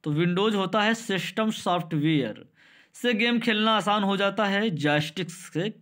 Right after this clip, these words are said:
गेम खेलना आसान हो जाता है। स्कैनर एक क्या स्कैन करता है? पिक्चर्स और टेक्स्ट दोनों करता है। सॉफ्ट कॉपी के आउट, एक आउटपुट, तो हार्ड कॉपी क्या होता है? प्रिंटेड आउटपुट कहलाता है।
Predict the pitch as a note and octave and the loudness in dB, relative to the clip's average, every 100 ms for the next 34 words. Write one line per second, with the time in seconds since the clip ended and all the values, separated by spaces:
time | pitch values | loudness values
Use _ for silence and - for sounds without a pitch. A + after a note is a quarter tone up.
0 | - C#3+ D3+ E3+ D#3+ D3 G3+ B3+ F3+ D#3+ | -6 0 0 0 0 0 0 -2 -2 0
1 | C#3+ B2 A#2 A2+ G#2+ - - - - _ | 0 -2 -6 -10 -12 -14 -20 -20 -20 _
2 | F#3 F3 G#3+ G#3 A#3 A#3 A#3 - _ G3 | -6 -2 0 2 4 4 2 -4 _ 0
3 | A3 A3 A3 G#3+ A3+ A3+ A3+ A3 A#3 F#3 | 0 2 0 2 0 0 0 0 0 -4
4 | F3 - A3+ A3+ E3 F#3+ - - G3+ - | -4 -2 -2 -2 0 0 -2 -6 -8 -6
5 | D3 B2+ C3 C3+ A2 G2+ A2 A2+ B2 - | -8 -4 -2 -2 -6 -14 -14 -16 -18 -20
6 | - - _ _ _ - - A3 B3 B3 | -20 -20 _ _ _ -14 0 2 2 0
7 | A#3 G#3 G#3 A3 A3 A3 - - G#3 G#3+ | 0 0 0 0 0 -2 -8 -10 -4 -2
8 | - E3 F#3+ F#3 - _ D#3 D3+ F3+ - | 2 2 2 -2 -12 _ -2 0 0 -6
9 | - _ - G3 G#3+ - E3 G#3+ - E3+ | -18 _ -2 -2 -2 0 0 0 -2 -4
10 | E3+ F3+ F3+ F#3 - _ G#3 E3+ G3 A3+ | -2 -4 -6 -10 -20 _ -2 2 2 2
11 | A3+ F#3+ F#3 - F3 G3+ E3+ C3 - E3 | 2 0 -2 -4 0 0 0 -2 -2 -4
12 | D#3+ - - F3 F#3+ F#3+ A#3 A#3 D3+ E3+ | -4 -6 -8 -4 -2 2 0 2 2 2
13 | E3 E3+ G3 F3 B2+ A2+ - A2+ A2 | 2 -4 -4 -4 -4 -6 -12 -16 -16